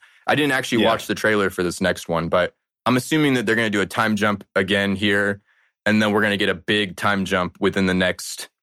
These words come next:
Speaker 1: two episodes, and I bet it's gonna happen within an episode that they're gonna do a time jump to show these couple other characters who are children when they're n-,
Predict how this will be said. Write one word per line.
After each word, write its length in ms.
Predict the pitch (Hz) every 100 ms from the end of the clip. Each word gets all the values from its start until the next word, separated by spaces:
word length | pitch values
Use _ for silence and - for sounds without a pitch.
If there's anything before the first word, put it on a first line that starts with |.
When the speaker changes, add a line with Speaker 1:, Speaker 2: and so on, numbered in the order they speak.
| -
Speaker 1:
two 200 | 139 117
episodes, 520 | 101 117 - 123 127
and 60 | 113
I 60 | 101
bet 160 | 110
it's 120 | 113
gonna 160 | - 101
happen 320 | 95 95 98
within 300 | 92 90 104
an 120 | 98 90
episode 500 | 87 95 - 85 80
that 120 | 85
they're 100 | 90
gonna 180 | 90 87
do 140 | 85
a 60 | 82
time 340 | - 90 85
jump 320 | 82 80 80 - - _ _
to 100 | -
show 580 | - 113 101 92 87 - _ - _
these 240 | 110 101
couple 300 | - 123 104
other 200 | 95 90
characters 600 | 90 95 90 - 85 78 -
who 80 |
are 100 | 85 78
children 720 | - 92 85 82 78 78 85
when 160 | 85
they're 280 | 85 80 80 -
n-, 140 | 92